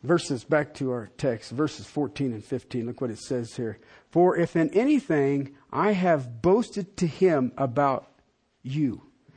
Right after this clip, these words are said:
Now you think about that a second. The Philippians, okay. The Bereans, okay. Thessalonians, all right, I'm in.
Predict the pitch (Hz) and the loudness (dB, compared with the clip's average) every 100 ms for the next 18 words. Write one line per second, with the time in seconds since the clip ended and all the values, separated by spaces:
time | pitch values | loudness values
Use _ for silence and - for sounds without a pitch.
0 | _ _ - 392 415 359 294 277 262 233 | _ _ 4 4 4 2 2 2 2 0
1 | - 247 247 - - _ _ _ _ _ | 2 0 0 -8 -20 _ _ _ _ _
2 | _ _ _ _ _ _ _ _ _ _ | _ _ _ _ _ _ _ _ _ _
3 | - _ _ 185 - 269 294 294 240 247 | -20 _ _ -2 4 6 6 4 6 6
4 | - 170 - - - _ _ _ _ _ | 6 2 2 -6 -20 _ _ _ _ _
5 | _ _ - 156 208 254 285 269 247 - | _ _ -2 4 6 8 8 6 2 2
6 | 214 156 104 - _ _ _ _ _ _ | 0 0 -6 -8 _ _ _ _ _ _
7 | _ _ 147 - 185 262 247 151 101 - | _ _ -4 2 4 6 6 6 2 -10
8 | - 156 143 131 - _ 120 123 113 | -4 -4 -2 -8 -12 _ -10 -10 -10